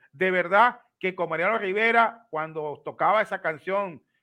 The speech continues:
de Metallica, de Enter the Sandman, <laughs> cierre, ya, se acabó, ya, ya, ya no hay más nada que hacer. Hubo algunas excepciones, como por ejemplo ese,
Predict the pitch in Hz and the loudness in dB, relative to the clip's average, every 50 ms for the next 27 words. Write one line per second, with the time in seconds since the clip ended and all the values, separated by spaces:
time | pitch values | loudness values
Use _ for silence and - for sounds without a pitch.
0 | _ - 151 156 156 151 156 185 175 196 202 180 - 156 139 139 139 135 131 123 | _ -10 -8 -8 -8 -2 2 4 4 4 4 2 -2 -2 -2 -2 -4 -6 -10 -10
1 | 123 - 175 190 185 214 202 180 160 - - 220 233 226 233 233 240 233 233 - | -10 -10 -10 -8 -8 -8 -8 -8 -6 0 2 2 2 2 0 -2 -2 -4 -8 -14
2 | - _ _ _ _ _ _ _ _ _ _ _ _ _ _ _ _ - 190 - | -20 _ _ _ _ _ _ _ _ _ _ _ _ _ _ _ _ -14 -14 -14
3 | - _ _ - 262 247 220 202 185 208 220 214 208 180 196 190 - 175 196 220 | -16 _ _ 6 6 6 6 6 4 6 6 6 6 6 2 -2 0 2 4 6
4 | 208 202 185 190 190 202 196 190 277 277 247 233 240 226 208 196 202 196 185 - | 4 4 4 2 0 -2 -4 -4 0 0 0 0 0 -2 -2 0 0 0 0 -2
5 | 151 131 - 147 131 117 - _ _ _ _ _ _ _ - 180 220 247 269 247 | -6 -8 -8 -8 -10 -10 -12 _ _ _ _ _ _ _ -6 0 4 6 6 6
6 | 240 247 262 277 247 254 233 226 202 - - 214 247 302 285 262 226 202 196 180 | 6 6 6 8 6 6 4 2 -4 -6 0 4 6 6 6 6 6 2 2 2
7 | 175 175 160 160 190 190 190 233 220 202 214 220 208 202 180 - | 0 -2 -2 -2 -2 -4 -4 -6 -6 -4 -2 -2 -2 -2 -4 -6